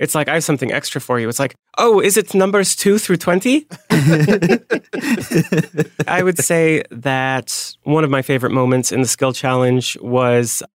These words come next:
not only Iavos playing glass cannon, but then the, especially the exchange between him and Wuxia. <laughs> With, like, "When did we get new cannons?" <laughs>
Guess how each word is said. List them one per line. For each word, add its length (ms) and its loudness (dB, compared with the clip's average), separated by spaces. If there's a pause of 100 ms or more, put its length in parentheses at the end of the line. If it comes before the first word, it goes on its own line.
(240)
not 360 2
only 640 2 (400)
Iavos 760 2
playing 320 0
glass 360 0
cannon, 500 0
but 220 0
then 220 2
the, 300 2 (160)
especially 460 0
the 100 2
exchange 500 -2
between 260 -2
him 140 0
and 120 0
Wuxia. 480 -2 (120)
<laughs> 760 -4
With, 180 2
like, 260 0 (1080)
"When 140 6
did 140 2
we 80 4
get 160 4
new 140 6
cannons?" 840 0
<laughs> 40 0